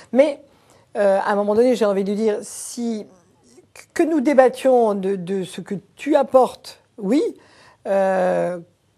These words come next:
qu'on retrouve cette idée que chacun,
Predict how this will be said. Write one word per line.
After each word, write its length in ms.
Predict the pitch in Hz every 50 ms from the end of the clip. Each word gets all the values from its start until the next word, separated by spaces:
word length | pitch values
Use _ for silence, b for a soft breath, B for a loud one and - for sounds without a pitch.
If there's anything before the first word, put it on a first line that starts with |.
| _ _ _ _ -
qu'on 180 | - 226 214
retrouve 640 | 196 185 240 330 339 330 - - 339 359 359 330 247
cette 360 | 202 - - 226 214 - -
idée 320 | 240 220 202 247 254 247 240
que 120 | - 202
chacun, 540 | 170 - 262 254 247 254 262 262 262 233